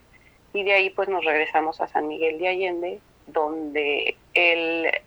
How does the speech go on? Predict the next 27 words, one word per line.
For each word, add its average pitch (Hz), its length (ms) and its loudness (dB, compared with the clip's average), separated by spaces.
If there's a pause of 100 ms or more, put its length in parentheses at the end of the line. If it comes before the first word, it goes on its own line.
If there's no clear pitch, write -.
(100)
eh, 151 720 -2 (480)
estuvo 170 380 -2
un 175 80 0
año 165 340 2
sabático 151 720 2 (380)
aprendiendo 156 540 0
cosas 156 320 -4
de 151 80 -2
mer-, 139 300 -4
de 151 120 -2
mercadotecnia, 151 1040 -2
y 185 80 -4
entonces 175 460 -6
le 175 120 -4
llamó 165 460 -2
la 175 160 0
atención 160 580 -4
estudiar 156 600 0 (500)
mercadotecnia. 160 880 -2 (1080)
Pero 196 180 4
la 190 100 2
sorpresa 202 480 2
fue 208 200 -2
que 214 120 0
me 208 160 2
dijo, 170 260 -2
"Me 170 180 -2